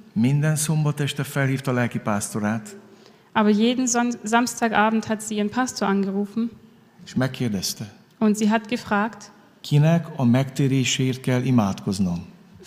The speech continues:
Speaker 2: "Für wessen Bekehrung muss ich heute beten?"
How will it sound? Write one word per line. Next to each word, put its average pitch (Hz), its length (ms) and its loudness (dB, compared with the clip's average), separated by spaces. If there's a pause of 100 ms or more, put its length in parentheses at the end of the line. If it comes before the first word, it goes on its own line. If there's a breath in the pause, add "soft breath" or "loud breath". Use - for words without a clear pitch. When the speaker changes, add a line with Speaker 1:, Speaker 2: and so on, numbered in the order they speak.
(180)
Speaker 2:
"Für 214 160 2
wessen 247 360 0
Bekehrung 233 540 2
muss 208 220 0
ich 208 140 -6
heute 214 280 2
beten?" 202 500 0